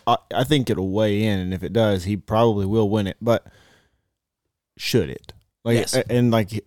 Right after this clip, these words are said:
Speaker 1: I can see both sides of the coin here. Like, you earn the bowl game, you deserve to have that counted towards your shit. But then you have, I mean, fuck, there's so many bowl games now. I guess anybody with, if you have a Heisman candidate on your team, you're probably making a bowl game.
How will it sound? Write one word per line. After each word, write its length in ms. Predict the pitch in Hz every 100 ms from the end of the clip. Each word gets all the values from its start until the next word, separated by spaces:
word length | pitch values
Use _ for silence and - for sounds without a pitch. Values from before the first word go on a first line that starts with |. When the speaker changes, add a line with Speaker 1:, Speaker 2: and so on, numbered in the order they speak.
| _
Speaker 1:
I 120 | 117
can 120 | 120 117
see 140 | 156
both 240 | 135 131
sides 260 | - 123 90
of 80 | 92
the 60 |
coin 240 | - 110 90
here. 160 | 80 92
Like, 220 | 95 92 _ _ _ _ _ _ _ _ -
you 240 | 113 131
earn 200 | 127 135
the 60 | 117
bowl 240 | 123 127
game, 340 | 110 87 90 107 _ _ _ _ _ _ _
you 160 | 104 110
deserve 440 | 107 98 110 110
to 60 | 98
have 260 | 101 110
that 180 | 101 95
counted 260 | - 117 101
towards 220 | 113 107
your 80 | 92
shit. 340 | - 123 104 _ _ _ _ _ _ _
But 140 | 110 -
then 180 | 101
you 80 | 98
have, 420 | 95 98 92 85 - _ _ _ _ _ _ _ _ _ _ _ _ -
I 60 |
mean, 100 | 123
fuck, 240 | 113 117 107
there's 140 | 85
so 80 | 127
many 120 | 110
bowl 220 | 78 85
games 260 | 82 76 71
now. 140 | 82
I 60 | 82
guess 260 | 85 87 92
anybody 320 | 92 80 82
with, 220 | 87 - _ _ _ -
if 120 | 110
you 100 | 151
have 220 | 139 147
a 40 | 113
Heisman 400 | 98 113 104 98
candidate 380 | - 113 101 90
on 160 | 98
your 80 | 95
team, 200 | - 104
you're 100 | 95
probably 320 | - 123 113
making 340 | 90 107 104 87
a 60 |
bowl 200 | 82 82
game. 280 | 71 65 85